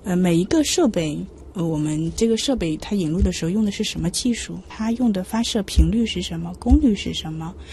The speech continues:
那可能都会影响到其他已经存在的这个技术。它们之间是不是会有互相干扰？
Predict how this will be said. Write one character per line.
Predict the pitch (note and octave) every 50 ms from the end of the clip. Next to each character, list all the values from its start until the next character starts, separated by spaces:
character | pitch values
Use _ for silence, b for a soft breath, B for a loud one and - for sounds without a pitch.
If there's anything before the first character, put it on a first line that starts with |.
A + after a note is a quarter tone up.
| B B B B B
那 | - B3 B3
可 | - - F#3+
能 | E3+ E3 E3 F3+
都 | - C4 C#4
会 | - D4+
影 | A#3+ G3 F#3+ G#3+
响 | - - G#3+ F3 E3 D#3+
到 | - G3 F#3+ F3+
其 | F3+ - - F#3
他 | - - A#3+ B3+
已 | B3 G3 E3
经 | D#3+ - G3 A#3
存 | A#3 - - - G3+
在 | E3 - G3 F#3+ F#3 E3+
的 | E3 - D#3 - - B B
这 | B - F3+
个 | F3 D#3+
技 | E3 - - F#3 F3+
术。 | F3 - - D#3 D#3+ G3 - B B B B B B B B B B
它 | - A#3
们 | A#3 A3+
之 | A3 - A3+
间 | - A3+ A#3
是 | A#3 - -
不 | A3 A3
是 | - A3+
会 | - - A#3+ G#3+
有 | E3+ D3+ D#3+ E3+ F#3+
互 | F#3 - -
相 | G#3 A3 A3 A3+
干 | - A#3+ B3
扰？ | A3+ E3+ D#3+